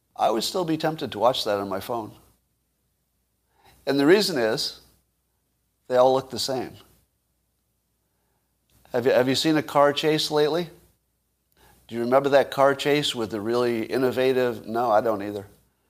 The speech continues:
I mean, they do do a really good job of trying to add variety into car chases,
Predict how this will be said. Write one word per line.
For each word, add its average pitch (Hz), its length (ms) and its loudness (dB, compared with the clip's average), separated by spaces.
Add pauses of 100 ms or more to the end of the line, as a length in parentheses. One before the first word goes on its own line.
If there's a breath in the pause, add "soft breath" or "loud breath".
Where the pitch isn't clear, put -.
(440)
I 143 60 -6
mean, 143 180 0
they 143 140 4
do 147 400 2
do 120 280 -2
a 110 80 0
really 110 420 0
good 110 300 -6
job 101 420 4
of 92 100 -10
trying 95 240 -8
to 90 180 -8
add 95 220 -4
variety 104 540 -4
into 104 180 -10
car 110 220 -2
chases, 123 580 -6